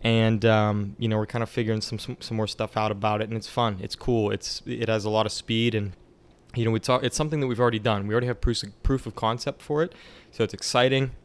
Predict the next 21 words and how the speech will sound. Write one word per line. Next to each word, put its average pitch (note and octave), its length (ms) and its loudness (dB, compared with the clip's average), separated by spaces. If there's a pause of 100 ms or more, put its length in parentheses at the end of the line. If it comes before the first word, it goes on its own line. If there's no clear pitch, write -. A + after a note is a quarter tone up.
(680)
'cause F#2+ 120 -8
we G#2 60 -2
know A#2 140 4
it C3 100 0
can A2 160 0
work, A2 300 2 (420)
and G#2+ 120 -4
we G#2+ 60 0
just A2 180 -2
need A2+ 80 2
to G#2+ 100 2
get G2 220 -4
the A2 80 -2
right A2+ 240 0
connections A2 500 -2
and G2 80 -8
get A2+ 120 -2
the A2 60 -2
right A2 160 0
contacts. G#2+ 680 -2
And, G2+ 140 -6